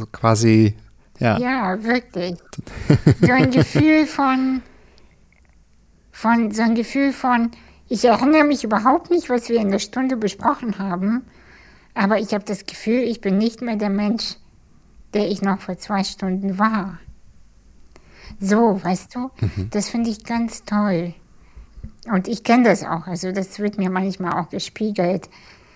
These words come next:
Speaker 2: dass, ähm, so ein Gefühl von, eine Stunde kann schon so viel bewirken und verändern. Und, äh, es braucht nicht immer zehn Jahre Therapie. Nicht immer.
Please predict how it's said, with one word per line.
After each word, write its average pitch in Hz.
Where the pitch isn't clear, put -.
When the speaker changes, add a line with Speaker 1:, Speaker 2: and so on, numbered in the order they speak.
Speaker 2:
dass, 185
ähm, 175
so -
ein 190
Gefühl 233
von, 202
eine 262
Stunde 254
kann 254
schon 220
so 208
viel 233
bewirken 220
und 202
verändern. 185
Und, 185
äh, 175
es 208
braucht 214
nicht 208
immer 175
zehn 185
Jahre 175
Therapie. 170
Nicht 240
immer. 170